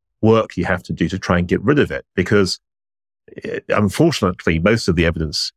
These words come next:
in terms of getting rid of inflation is that doing so is pretty painful. It's either tighter fiscal policy in the form of higher taxes or cutbacks in public spending. Or more recently, it's all about higher interest rates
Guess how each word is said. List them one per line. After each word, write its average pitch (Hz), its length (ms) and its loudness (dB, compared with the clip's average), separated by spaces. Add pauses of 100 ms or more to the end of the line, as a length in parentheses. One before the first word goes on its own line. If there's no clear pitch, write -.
(100)
in 90 120 -4
terms 82 240 0
of 76 100 -8
getting 85 180 0
rid 85 120 -2
of 80 100 -2
inflation 82 580 -4
is 82 120 -4
that 87 160 -2 (500)
doing 92 240 2
so 90 160 0
is 87 140 -2
pretty 101 260 -2
painful. 135 600 0
It's 92 120 -8
either 92 360 0 (760)
tighter 90 300 -2
fiscal 107 340 0
policy 80 400 -2
in 76 40 -2
the 80 60 -4
form 87 220 0
of 80 120 -2
higher 82 220 0
taxes 82 520 -4
or 73 160 -4
cutbacks - 500 -4
in 85 140 -2
public 76 340 -4
spending. 87 480 -2 (680)
Or 90 380 2
more 104 360 4
recently, 95 720 0
it's 87 180 0
all 90 120 4
about 85 240 0
higher 87 260 0
interest 110 400 -2
rates - 460 -4